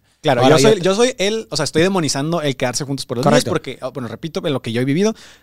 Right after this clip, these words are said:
Speaker 1: la
Speaker 2: Tú
Speaker 1: neta
Speaker 2: tienes un argumento en contra de quedarse con los
Speaker 1: Correcto,
Speaker 2: niños.
Speaker 1: correcto.
Speaker 2: Yo te voy a presentar una otra exp-, otra historia que es al revés.
Speaker 1: <laughs> A ver,
Speaker 2: Para
Speaker 1: cuéntame.
Speaker 2: una antítesis. Es una historia de una persona que también yo conocí,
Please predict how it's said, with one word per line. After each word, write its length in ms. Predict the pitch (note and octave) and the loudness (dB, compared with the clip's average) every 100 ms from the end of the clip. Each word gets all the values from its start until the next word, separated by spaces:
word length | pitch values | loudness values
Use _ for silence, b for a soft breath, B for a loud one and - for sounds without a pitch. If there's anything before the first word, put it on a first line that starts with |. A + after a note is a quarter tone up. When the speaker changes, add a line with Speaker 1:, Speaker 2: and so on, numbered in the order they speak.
| B | B
Speaker 1:
la 120 | - A#2+ | -8 -4
Speaker 2:
Tú 60 | |
Speaker 1:
neta 40 | E3+ | 0
Speaker 2:
tienes 180 | G#3+ | 0
un 80 | G3+ | 2
argumento 640 | A3 G3 F#3+ G#3+ A3 A#3+ A3 | 2 2 0 -2 0 0 2
en 160 | F#3 | -2
contra 400 | - F3 F#3 G3 | -2 -2 -2 -2
de 60 | F#3 | 0
quedarse 240 | D3+ C#3+ | 0 -2
con 100 | E3 | 0
los 60 | C3 | 2
Speaker 1:
Correcto, 240 | C3 A2 | 2 -2
Speaker 2:
niños. 20 | A2+ | -4
Speaker 1:
correcto. 140 | A2+ D3 | -2 0
Speaker 2:
Yo 40 | |
te 60 | E3+ | 0
voy 100 | E3+ | 0
a 40 | |
presentar 560 | F#3 E3+ D3+ D#3 D#3 D#3 _ | -2 -6 -4 -4 -4 -6 _
una 320 | E3 D#3 D#3 D#3+ | -10 -8 -8 -8
otra 420 | C#3+ - D#3+ D#3+ | -8 -8 -6 -6
exp-, 300 | D3+ - D#3 | -6 -12 -10
otra 440 | C#3+ - E3 D#3+ | -8 -4 -2 -2
historia 600 | C#3+ - E3+ D#3+ E3 F3 _ _ _ | -4 0 0 2 0 -2 _ _ _
que 160 | C3 | -14
es 120 | A2+ | -8
al 140 | A#2+ A#2+ | -6 -2
revés. 420 | C3+ F3 - - | 2 2 2 -4
Speaker 1:
<laughs> 0 | D#3+ | -4
A 80 | A#2+ | -4
ver, 140 | A#2 | -2
Speaker 2:
Para 160 | C#3+ C3+ | 0 0
Speaker 1:
cuéntame. 140 | D#3 | 0
Speaker 2:
una 100 | C#3+ | -2
antítesis. 560 | E3 D#3 D3 A#2+ A2+ - B B B B B | -6 -8 -8 -8 -10 -12 B B B B B
Es 80 | - | -2
una 120 | E3+ | 2
historia 420 | F3+ - E3+ F3+ F3 | 4 6 6 8 8
de 180 | C#3+ | 6
una 220 | C3 C3+ D3 | 6 2 2
persona 320 | C#3+ C#3 D3 | 0 0 0
que 340 | C3 A#2 G2 F#2+ | -2 -2 -4 -10
también 300 | A2+ A2+ A#2+ | -6 -4 -2
yo 100 | A#2+ | -2
conocí, 400 | C3 B2 F#3 B3 | -2 0 0 0